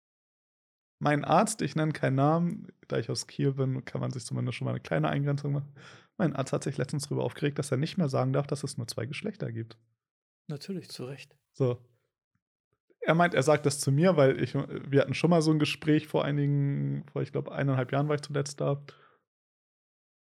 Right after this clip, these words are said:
Speaker 1: Ich glaub, er hat sich in meine Kartei einge-, äh, aufgeschrieben, mit dem darf man über sowas reden.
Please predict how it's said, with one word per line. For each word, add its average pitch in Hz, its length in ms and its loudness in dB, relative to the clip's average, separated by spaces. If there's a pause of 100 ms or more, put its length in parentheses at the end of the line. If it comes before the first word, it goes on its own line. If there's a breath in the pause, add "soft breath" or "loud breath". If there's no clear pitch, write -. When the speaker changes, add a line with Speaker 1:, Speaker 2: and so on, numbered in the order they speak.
(280)
Speaker 1:
Ich - 100 -20
glaub, 127 140 0
er 127 40 2
hat 120 80 -2
sich 127 140 -4
in 131 60 -2
meine 127 180 0
Kartei 131 440 2
einge-, 139 400 0
äh, 143 180 -4 (320 loud breath)
aufgeschrieben, 135 680 2
mit 123 120 0
dem 127 140 4
darf 139 180 6
man 151 80 4
über 151 180 4
sowas 147 380 4
reden. 151 380 2